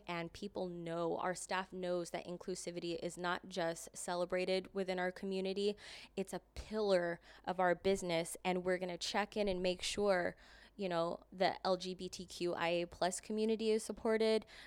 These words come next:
the Black community, Latinx commu-, community,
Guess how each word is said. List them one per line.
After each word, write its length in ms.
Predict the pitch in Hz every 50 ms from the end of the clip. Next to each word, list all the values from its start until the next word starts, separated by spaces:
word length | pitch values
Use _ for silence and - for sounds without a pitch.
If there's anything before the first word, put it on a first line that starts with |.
| - - 185
the 300 | 185 190 180 175 175 175 -
Black 260 | 180 180 180 190 -
community, 640 | - 214 220 220 220 220 220 214 220 220 220 220 220 - - - -
Latinx 600 | 180 185 - - - 185 185 185 196 - - -
commu-, 380 | - - 233 226 220 208 208 - - -
community, 720 | - 226 220 214 220 214 214 208 220 214 214 208 214